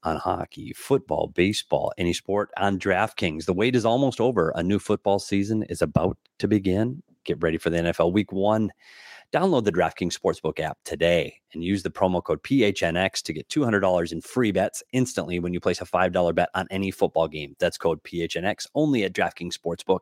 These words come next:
an official sports betting partner of the N F L. Minimum age and eligibility restrictions apply. Please see the show notes for details. So let's move on from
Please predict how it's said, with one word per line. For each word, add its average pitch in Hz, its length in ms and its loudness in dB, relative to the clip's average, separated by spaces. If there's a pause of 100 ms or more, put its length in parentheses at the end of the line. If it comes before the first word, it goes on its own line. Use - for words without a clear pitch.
an 98 80 0
official 101 380 0
sports 87 320 -2
betting 85 180 -8
partner 90 380 0
of 87 120 -4
the 85 80 -2
N 85 100 -2
F 82 180 -2
L. 113 260 2 (360)
Minimum 120 360 4
age 80 240 2
and 76 100 -2
eligibility 76 520 0
restrictions 78 480 -2
apply. 85 300 -4
Please 131 360 2
see 82 300 -2
the 80 160 -2
show 92 260 2
notes 80 460 -4 (260)
for - 220 2
details. 80 840 -4 (480)
So 95 140 0
let's 127 160 4
move 120 220 4
on 98 280 4
from 92 540 2